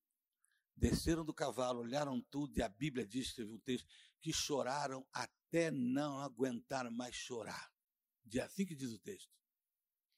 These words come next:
Choraram até não aguentar mais chorar. Eu gosto disso, de gente que chora. Mas aí,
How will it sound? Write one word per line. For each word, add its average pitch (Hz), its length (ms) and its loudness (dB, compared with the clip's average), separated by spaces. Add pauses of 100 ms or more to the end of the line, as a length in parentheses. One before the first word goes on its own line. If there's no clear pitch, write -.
(280)
Choraram 139 840 0
até 139 400 0
não 123 220 0
aguentar 113 500 -4
mais 107 160 -6
chorar. 98 320 -4
Eu 107 80 -4
gosto 165 340 2
disso, 101 320 -10 (640)
de 110 140 -4
gente 117 260 -2
que 117 120 -12 (180)
chora. 104 340 -4 (2250)
Mas 120 240 2
aí, 135 400 0